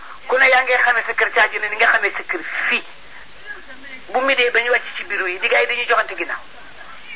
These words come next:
Ñi aw fii, ñi aw fii. Ngay jàddal koñ, bañ a dugg ci kër. Jàddal koñ, bañ a dugg ci kër. Jàddal koñ, bañ a dugg ci kër. Tourné gauche, à droite. Na yoxos ci kër, fekk fa sa jabar. Ku la wax ne fii la? Non, jàppale woo ko,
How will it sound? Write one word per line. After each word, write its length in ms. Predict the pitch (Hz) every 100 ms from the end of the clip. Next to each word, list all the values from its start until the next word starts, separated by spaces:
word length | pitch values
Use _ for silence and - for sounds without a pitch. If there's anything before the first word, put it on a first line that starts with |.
| -
Ñi 100 | 208
aw 140 | 208 208
fii, 140 | 240
ñi 80 | 233
aw 100 | 214
fii. 160 | - - - 240 -
Ngay 140 | 202 220
jàddal 220 | 202 190
koñ, 180 | 190 196
bañ 160 | 208 214
a 40 |
dugg 160 | - -
ci 60 | -
kër. 200 | 180 - - - - -
Jàddal 300 | 220 185 175
koñ, 160 | - 190
bañ 120 | 190
a 20 | 202
dugg 180 | - -
ci 60 | -
kër. 160 | - - - -
Jàddal 260 | 226 220 208 -
koñ, 140 | 214
bañ 120 | 202 202
a 40 |
dugg 180 | 190 175
ci 60 | -
kër. 160 | 156 - - -
Tourné 380 | - 240 220 175
gauche, 300 | 170 185 - - - - -
à 140 | 208
droite. 340 | 220 196 156 - - -
Na 100 | 214
yoxos 240 | 247 254 -
ci 60 |
kër, 160 | 254 226
fekk 220 | 254 247
fa 100 | 214
sa 80 | 202
jabar. 240 | 196 151 - - - - - - - - - - - - - - - - - - -
Ku 80 | -
la 80 | -
wax 120 | 233 202
ne 60 |
fii 160 | - -
la? 100 | - - - 740 740 - - - - - 247 -
Non, 140 | 185 208
jàppale 320 | - 254 294
woo 160 | 320 415
ko, 120 | 659